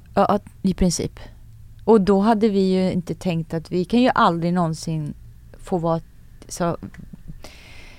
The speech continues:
sjutton år yngre. Ah, vi har allting emot oss. Du bor där, jag bor här. Alltså, det finns ju inte i en värld att vi ska kunna ha en framtid tillsammans.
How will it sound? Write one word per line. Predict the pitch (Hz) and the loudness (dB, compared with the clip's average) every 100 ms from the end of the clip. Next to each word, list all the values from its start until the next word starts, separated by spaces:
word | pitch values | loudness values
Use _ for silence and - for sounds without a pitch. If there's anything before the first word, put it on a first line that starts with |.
| - | -8
sjutton | - 247 - 208 | 2 2 4 2
år | 202 - | 2 2
yngre. | 185 180 170 - | 2 4 2 4
Ah, | 165 | 4
vi | 196 | 6
har | 190 - | 4 4
allting | 220 208 202 - 156 143 | 2 2 2 -2 -4 -2
emot | 151 180 156 - | 0 0 -2 -10
oss. | - - - - | -10 -10 -12 -8
Du | 185 214 | 0 2
bor | 208 190 | 2 2
där, | 156 156 156 | 2 2 0
jag | 156 180 175 | 2 4 4
bor | 180 | 2
här. | 156 143 139 | 0 0 -4
Alltså, | - 156 185 165 - - | -4 -6 -4 -6 -6 -10
det | 175 | -6
finns | 185 190 - | -2 -2 -2
ju | 190 | -4
inte | - - - | -6 -10 -10
i | - 170 | -6 -4
en | 160 151 - | -4 -6 0
värld | 233 214 117 - | 2 4 0 -4
att | 170 175 | -6 -4
vi | 165 | -6
ska | 151 | -6
kunna | - 170 147 - - - - - - | -6 -6 -6 -10 -14 -20 -20 -20 -2
ha | 185 | 0
en | 180 | 0
framtid | 214 196 165 247 | 2 2 2 -2
tillsammans. | 208 202 - - - - | -2 -2 -4 -6 -12 -14